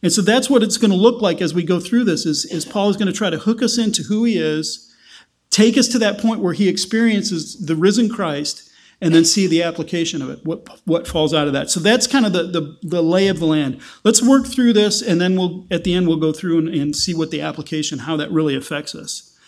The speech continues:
So if you remember last week, Paul is in the temple completing a, a vow, and some Jews from Ephesus, from Asia, see him and they're really mad and they start yelling,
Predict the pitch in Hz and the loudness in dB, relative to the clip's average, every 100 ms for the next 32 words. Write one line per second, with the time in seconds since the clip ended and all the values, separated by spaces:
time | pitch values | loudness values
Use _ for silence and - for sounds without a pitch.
0 | - _ _ - 202 185 185 - 190 220 | -20 _ _ 0 4 6 4 4 2 4
1 | 208 226 262 240 220 233 233 202 185 185 | 6 6 6 4 2 0 -2 0 0 0
2 | - _ _ _ _ _ _ - 208 233 | -10 _ _ _ _ _ _ 0 4 4
3 | 233 233 214 214 202 196 190 - 202 208 | 6 4 4 0 0 -2 -2 0 2 2
4 | 208 214 214 190 170 170 170 170 156 165 | 2 0 -2 -6 -6 -4 -4 -2 0 0
5 | 151 139 151 - _ _ _ _ - 170 | 2 0 -4 -12 _ _ _ _ 2 2
6 | 320 196 160 135 202 226 233 233 190 208 | 4 0 0 2 2 4 2 2 -2 0
7 | 208 208 185 156 143 - - 165 - 185 | 0 0 -4 -4 -8 -8 -8 -8 -4 0
8 | 196 165 139 139 - - 226 226 185 165 | 0 0 -4 -4 -2 0 4 4 4 4
9 | 151 151 143 190 214 170 147 147 147 151 | 2 0 4 4 4 2 -2 -4 -2 -2
10 | 147 165 160 160 175 170 170 170 | -2 -2 -2 0 0 0 -2 -6